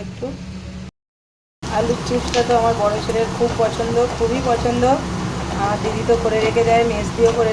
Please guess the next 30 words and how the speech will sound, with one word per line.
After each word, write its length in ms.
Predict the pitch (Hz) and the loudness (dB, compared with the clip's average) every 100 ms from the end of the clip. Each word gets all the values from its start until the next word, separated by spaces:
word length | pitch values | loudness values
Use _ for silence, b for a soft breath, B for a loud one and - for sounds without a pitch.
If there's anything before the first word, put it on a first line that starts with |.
| 220 | 0
রেখে 160 | 214 220 | -2 0
দেয়, 120 | 233 226 | 0 0
মানে 160 | 208 208 202 | -4 -4 -4
মেজদি 240 | 208 220 233 | -4 -2 -2
মানে 120 | 233 220 | -2 -2
আমার 120 | 214 208 | -2 -4
মেজো 200 | 202 202 | -4 -2
যা, 100 | 196 214 - - - - - - | 0 0 0 -8 -10 -10 -10 -8
যে 100 | 190 190 190 - | -4 -4 -4 -4
ছেলে 180 | 220 196 | -4 -2
গেলে 160 | 196 202 196 | -2 -4 -4
খাবে। 220 | 190 196 262 - - - - - 185 | -4 -2 -4 -4 -10 -12 -12 -12 -10
আর 100 | 190 190 | -6 -4
এখন 140 | 196 202 | -2 -4
তো 60 | 208 202 | -4 -6
খিদে 200 | 240 233 233 | 0 2 4
পেয়ে 160 | 233 226 | 4 4
গেছে, 260 | 226 - 247 254 | 0 -2 -2 -2
ভাজিয়া 280 | 202 185 208 202 | -6 -4 -4 -4
করতে 220 | 202 185 214 | -6 -8 -8
করতে, 200 | 208 220 220 | -8 -8 -4
চা 100 | 180 196 | -4 -4
করতে 220 | 202 - 202 | -8 -10 -10
করতে 280 | 214 - 233 269 - - - - 208 | -10 -6 -4 -4 -6 -10 -10 -10 -8
ওদেরকে 240 | 190 196 | -8 -4
আগে 140 | 202 202 | -4 -4
এগুলো 180 | 196 208 196 | -6 -6 -6
ভেজে 200 | 190 196 | -4 -6
দিচ্ছি, 340 | 190 - - 262 277 - - - - - - - - - - | -6 -10 -8 -8 -8 -10 -10 -10 -10 -10 -12 -12 -14 -12 -8
ওরা 140 | 196 | -6